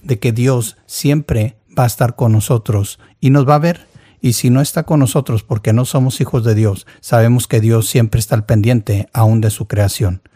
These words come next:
Pero también quiero seguir leyendo esto, porque viene la pregunta, ¿cuál era el propósito entonces de estos profetas al profetizar mentira delante de Dios y de los hombres? Ya vimos anteriormente que un verdadero profeta, una persona que habla de parte de Dios,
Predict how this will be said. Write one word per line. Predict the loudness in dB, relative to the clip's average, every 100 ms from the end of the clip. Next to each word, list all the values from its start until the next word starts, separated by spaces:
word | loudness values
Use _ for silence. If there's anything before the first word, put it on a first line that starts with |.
| -20 -20 _
Pero | 0 2
también | 2 2 2
quiero | 0 0
seguir | 0 -2 0
leyendo | 0 2 2 2
esto, | 0 0 -4 -4 -8 -20 _ -2
porque | 0 2
viene | 2 2 2
la | 0
pregunta, | 0 0 0 0 -4 -6 -12 -2
¿cuál | 0 2
era | 0
el | -2
propósito | 0 -2 0 -2 0 0 0
entonces | 2 2 0 0 -2 -2
de | 0
estos | 0 0 -4
profetas | -4 -4 -4 -4 -4 -4 -2
al | -2 0
profetizar | -2 -2 -2 -2 0 0
mentira | 2 0 0 0 0 -4 -14 -20 _
delante | 0 4 2 2 0 0
de | 0 2
Dios | 4 4 2 -2 -4
y | 0
de | 2
los | 0 2
hombres? | 2 2 -4 -8 _ -20 -20 _
Ya | 0 2
vimos | 4 2 2
anteriormente | 0 2 2 4 4 2 0 -4 -6 -20 -4
que | 2
un | 4
verdadero | 4 2 2 2 2
profeta, | 0 0 0 0 -2 -6 -4
una | 0 2
persona | 2 0 0 0 0
que | 0
habla | 0 2
de | 0
parte | 0 -2 0 0
de | 2
Dios, | 2 0 -4 -10